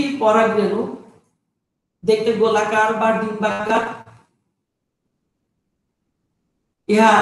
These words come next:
দুইটি আবরণ দ্বারা আবৃত থাকে, এক্সাইন এবং ইনটাইন। বাইরের আবরণীকে বলা হয় এক্সাইন,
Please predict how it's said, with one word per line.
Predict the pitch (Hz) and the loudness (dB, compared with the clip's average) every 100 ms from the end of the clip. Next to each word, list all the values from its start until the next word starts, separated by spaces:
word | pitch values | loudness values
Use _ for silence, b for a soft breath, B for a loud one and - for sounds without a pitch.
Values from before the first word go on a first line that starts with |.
| - 180 | 2 2
দুইটি | 214 233 220 | 2 2 2
আবরণ | 214 214 214 208 | 2 0 0 2
দ্বারা | 214 214 208 | 2 2 0
আবৃত | - 226 220 - 170 | -2 -2 -2 -2 -4
থাকে, | 151 220 - - - - _ _ _ _ 220 | -4 -4 -4 -8 -18 -20 _ _ _ _ 0
এক্সাইন | 202 - 214 214 233 233 | 0 0 0 2 2 2
এবং | 233 226 226 226 226 | 4 2 0 -2 0
ইনটাইন। | 220 226 226 247 - - - _ _ _ _ _ _ 165 | 0 2 2 2 -4 -10 -18 _ _ _ _ _ _ -2
বাইরের | 180 202 220 226 | 2 4 6 4
আবরণীকে | 220 226 233 233 233 | 2 0 -2 -2 0
বলা | 233 240 | 0 0
হয় | 240 - 196 | -4 -6 -6
এক্সাইন, | 175 220 202 247 | -4 -2 0 -2